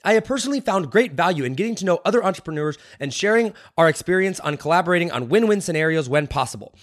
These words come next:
Is this something that you find valuable doing as well?" No, I don't think networking is,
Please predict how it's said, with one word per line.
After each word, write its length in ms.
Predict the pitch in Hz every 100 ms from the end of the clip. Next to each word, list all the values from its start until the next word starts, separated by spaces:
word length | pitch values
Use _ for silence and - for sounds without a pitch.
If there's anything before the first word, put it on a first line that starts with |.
| -
Is 160 | 131 113
this 140 | 175
something 320 | 196 190 202
that 120 | 147
you 140 | 135 190
find 280 | 220 208 151
valuable 360 | 156 208 202
doing 280 | 151 196 208
as 120 | 147
well?" 360 | 139 190 254 - _ _ _ _ _ _ _ _
No, 300 | 135 156 117 92
I 100 | 143
don't 220 | 165 143
think 160 | 156
networking 420 | 147 147 143 143
is, 120 | 131